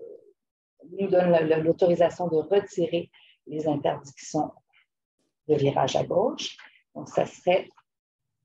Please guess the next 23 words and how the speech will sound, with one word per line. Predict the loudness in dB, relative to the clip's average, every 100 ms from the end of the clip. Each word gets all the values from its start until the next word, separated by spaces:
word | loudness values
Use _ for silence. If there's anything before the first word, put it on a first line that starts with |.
| -4
<clears throat> |
les | 0 2 4 6 6 6
avantages | 4 2 2 0
qu'aurait | 2 0 0
cette, | -4 -4 -6 -4
euh, | -6 -4 -8 -10 _ _ _ _ _
cette, | _ -18 -16 -16 _ -14
euh, | -12 -12 -16 -20 -20
option | -20 -12 -10
serait | -8 -4 0 0
réduction | -2 -6 -6 -6 -2 -2
des | -2 -6
conflits | -8 -8 -10 -2
entre | -2 -2
les | -6
véhicules | -6 -8 -10 -14
circulant | -14 -20 _ -10 -8
en | -8
Van | -8 -8
Horn | -8 -10 -12 _
et | -16 -16 -20 _
Anthony | -16 -16 -18 -14
Maillet, | -8 -2 2 2